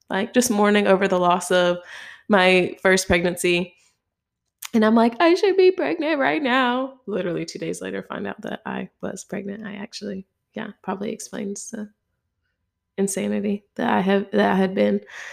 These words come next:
Um, yeah, so that was my conception story. Um, I like the fir-,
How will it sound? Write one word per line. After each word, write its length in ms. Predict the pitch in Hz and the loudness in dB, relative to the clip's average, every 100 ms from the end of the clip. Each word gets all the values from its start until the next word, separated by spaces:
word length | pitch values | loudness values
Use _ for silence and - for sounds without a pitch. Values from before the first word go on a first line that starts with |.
| - - - | -18 -14 -2
Um, 640 | 208 202 196 214 220 233 _ _ _ _ _ _ _ _ _ _ _ _ _ _ _ - | 2 4 2 -2 -6 -10 _ _ _ _ _ _ _ _ _ _ _ _ _ _ _ -6
yeah, 380 | 196 277 233 185 - | -2 -2 -2 -6 -10
so 260 | - 233 202 | 0 4 4
that 400 | 202 175 202 214 | 4 4 4 4
was 760 | 202 202 202 190 185 202 - - _ _ _ _ _ _ _ _ _ _ _ _ _ _ _ _ _ - | 4 4 4 4 2 0 -6 -10 _ _ _ _ _ _ _ _ _ _ _ _ _ _ _ _ _ -6
my 260 | 175 165 190 | -2 0 0
conception 480 | 240 220 185 190 | 0 0 -2 -2
story. 560 | 190 180 180 180 214 220 - - - - | -2 0 2 2 0 -4 -12 -20 -16 -4
Um, 640 | 185 180 175 170 170 196 - _ _ _ _ _ _ _ _ _ _ _ _ _ _ _ _ _ _ 202 | 0 2 2 0 -6 -10 -14 _ _ _ _ _ _ _ _ _ _ _ _ _ _ _ _ _ _ 0
I 80 | |
like 240 | 190 190 196 | 2 2 0
the 80 | 202 | -2
fir-, 260 | 185 190 | 0 -2